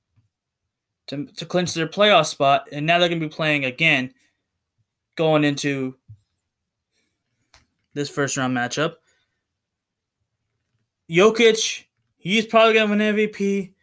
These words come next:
even though I think it's gonna be, should be Chris Paul. We all know Jokic is gonna win M V P, but when you look at this Denver Nuggets team without Jamal Murray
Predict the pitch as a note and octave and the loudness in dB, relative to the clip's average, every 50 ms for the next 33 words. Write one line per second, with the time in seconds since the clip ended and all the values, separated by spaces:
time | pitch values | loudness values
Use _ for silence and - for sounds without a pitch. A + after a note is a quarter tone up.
0 | _ _ _ _ _ - C3 C#3 D3 C#3+ C#3+ D3+ D#3+ D#3+ E3 F3+ F3 F3 F3 E3+ | _ _ _ _ _ -10 -6 -4 -2 0 2 2 2 0 0 -4 -4 -4 -4 -6
1 | E3+ - F3+ F3+ F3 E3+ E3 _ _ _ _ _ _ - - - F3 E3+ E3+ E3 | -6 -8 -6 -6 -6 -8 -8 _ _ _ _ _ _ -10 -6 -6 -4 -4 -6 -6
2 | - - F3 D#3+ - - D#3 D#3 D#3 D3+ D3+ - _ C#3 C3+ C#3 E3+ F#3 G3 G3 | -6 -8 -10 -10 -8 -6 -4 -4 -2 -4 -6 -8 _ -10 -4 -2 -2 0 2 2
3 | F#3 F3+ F3+ F3+ E3+ F3 D#3+ D3+ E3 D#3+ D#3+ D#3+ D#3+ D#3+ D#3 D3 D#3 D3 D3 D#3 | 4 4 4 2 0 -4 -4 -2 -2 -2 0 0 0 -2 -2 -2 -4 -6 -4 -4
4 | D3 D3 D3 - _ _ _ _ _ _ _ _ _ _ _ _ _ - D#3 D#3+ | -4 -4 -4 -6 _ _ _ _ _ _ _ _ _ _ _ _ _ 2 4 4
5 | D#3+ D#3+ D#3+ - _ _ _ _ _ _ _ _ _ _ _ _ _ _ _ _ | 4 4 2 -2 _ _ _ _ _ _ _ _ _ _ _ _ _ _ _ _
6 | _ D#3 D#3 E3 F#3 G#3+ A3+ A3 A#3+ A3 G3+ G#3+ G3+ - G#3 G#3+ G#3+ G#3 G3+ G3+ | _ -6 -2 0 2 2 2 2 0 -2 -2 -4 -2 2 2 2 4 4 0 0
7 | G3 G3 G3 F#3+ F#3+ F3+ - - - D#3+ C#3+ C#3+ C#3 C3+ D3 E3 F3 F#3 F#3+ F3 | 0 0 0 0 -2 -4 -4 -6 -4 -4 -4 -4 -6 -4 0 2 2 2 0 0
8 | - F3 E3+ E3 E3 E3 D#3 D3 C#3+ D3+ D#3 D3+ C#3 C3 B2 A#2+ - - | -4 -4 -2 0 0 0 0 0 0 0 0 0 0 -4 -6 -8 -12 -18